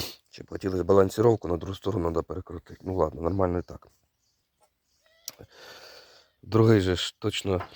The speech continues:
а, виставляється, е, виставляється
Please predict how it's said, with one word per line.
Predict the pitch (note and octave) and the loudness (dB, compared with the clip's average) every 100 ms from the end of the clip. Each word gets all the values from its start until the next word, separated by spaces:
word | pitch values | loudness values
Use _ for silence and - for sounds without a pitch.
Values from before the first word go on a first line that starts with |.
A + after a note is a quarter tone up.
| - - - - _ - - | -16 -16 -18 -20 _ -12 4
а, | G#2 F2 | 6 6
виставляється, | D#2 G#2 - G#2 B2+ G#3+ F#3 - G2 F#2 _ _ - - - - - _ _ _ - | 4 -2 2 4 4 4 2 4 2 2 _ _ -20 -20 -20 -20 -20 _ _ _ -10
е, | A#2+ A#2 A2+ A2 A#2 A#2 A2+ G2 | -4 0 0 0 -2 -4 -4 -2
виставляється | G2 - F#2 G2 C#3+ B2+ G2 - E2 | 2 4 6 8 10 8 4 0 -2